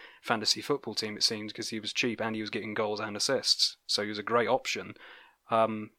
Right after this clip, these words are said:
but then also other great options, like Mitchell was a pr-, a pretty good choice for fantasy football too. It was kind of strange, actually, to have so many Palace <laughs> players be a de-, like, genuinely good options for fantasy football. <laughs> But, um, like, in terms of Zaha being, um,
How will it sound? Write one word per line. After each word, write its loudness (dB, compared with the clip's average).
but 2
then 6
also 6
other 6
great 0
options, -4
like -2
Mitchell -2
was 0
a -8
pr-, -8
a -20
pretty -8
good -8
choice -2
for -6
fantasy -4
football -10
too. 0
It 0
was 2
kind 8
of 6
strange, 6
actually, 2
to 2
have 4
so 6
many 0
Palace 6
<laughs> 2
players 4
be 4
a -4
de-, 6
like, 6
genuinely 8
good 2
options 8
for 2
fantasy 6
football. 4
<laughs> -12
But, 12
um, 10
like, 8
in 0
terms 10
of 6
Zaha 10
being, 4
um, -2